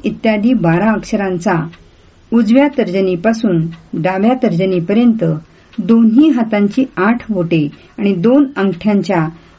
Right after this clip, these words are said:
दोन दोन गाठींमध्ये न्यास करावा. नंतर 'ओम विष्णवे नमः' या मंत्राचे पहिले अक्षर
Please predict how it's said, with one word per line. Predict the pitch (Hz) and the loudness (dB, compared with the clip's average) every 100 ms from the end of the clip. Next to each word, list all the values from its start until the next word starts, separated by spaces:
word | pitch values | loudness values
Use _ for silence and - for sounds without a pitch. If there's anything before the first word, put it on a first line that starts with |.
| - | -2
दोन | 220 233 233 | 2 4 4
दोन | 285 302 | 4 4
गाठींमध्ये | 208 165 196 185 170 208 | 2 -2 -2 0 2 4
न्यास | 233 180 139 - | 4 2 -2 -6
करावा. | 180 156 147 143 - - - - _ _ | -4 -2 -2 -4 -10 -20 -20 -20 _ _
नंतर | 180 175 165 180 226 - - - - - - | -2 0 2 2 0 -2 -10 -20 -20 -20 -2
'ओम | 226 262 277 269 233 | 2 4 4 4 2
विष्णवे | 185 - 240 247 262 | -2 0 2 4 4
नमः' | 240 190 180 165 156 151 - - - - | 2 2 0 0 -2 -4 -8 -20 -20 -6
या | 196 233 269 | 0 2 4
मंत्राचे | 262 185 185 185 208 233 | 2 0 -4 -4 -2 -2
पहिले | 220 156 165 180 | 0 0 0 0
अक्षर | 214 220 - 180 | 0 -2 -2 0